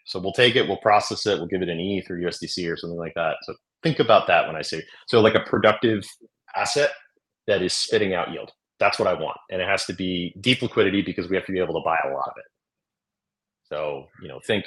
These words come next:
Convex, think Aura, think Radiance D L P, think Frax shares. Those are the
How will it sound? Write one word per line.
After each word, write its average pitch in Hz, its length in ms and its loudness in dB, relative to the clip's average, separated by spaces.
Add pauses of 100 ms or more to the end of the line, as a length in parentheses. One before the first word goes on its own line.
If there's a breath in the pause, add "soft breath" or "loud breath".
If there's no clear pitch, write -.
(120)
Convex, 92 600 0
think 90 280 -4 (100)
Aura, 85 480 2 (120)
think 92 300 0 (580)
Radiance 101 560 -2
D 95 160 -4
L 90 260 0
P, 82 260 -6 (280)
think 92 380 -2 (280)
Frax 104 240 6
shares. 73 460 -2
Those 123 280 4
are 131 60 6
the 107 160 -2